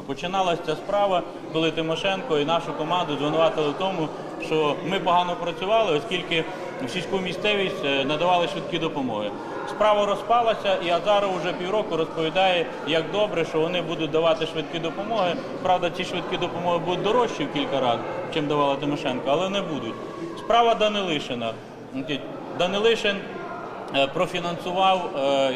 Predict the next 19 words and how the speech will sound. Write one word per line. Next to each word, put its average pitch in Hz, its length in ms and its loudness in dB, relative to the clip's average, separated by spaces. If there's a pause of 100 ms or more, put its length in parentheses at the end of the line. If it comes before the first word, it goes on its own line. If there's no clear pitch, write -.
як 160 200 0
міністр 170 420 0
економіки, 185 640 0
погодив 180 560 2
без 175 140 -2
тендерних 170 520 0
закупівель 190 520 -2 (360)
будівництво 185 640 0
Бориспільського 185 840 0
аеропорту, 190 760 2 (500)
е, 147 220 4 (120)
із 208 160 2 (380)
парковкою. 170 720 2 (440)
Значить, 151 240 -2 (100)
проти 214 280 2
нього 233 220 2
відкрили 214 400 0
кримінальну 196 460 -2 (100)
справу, 233 400 4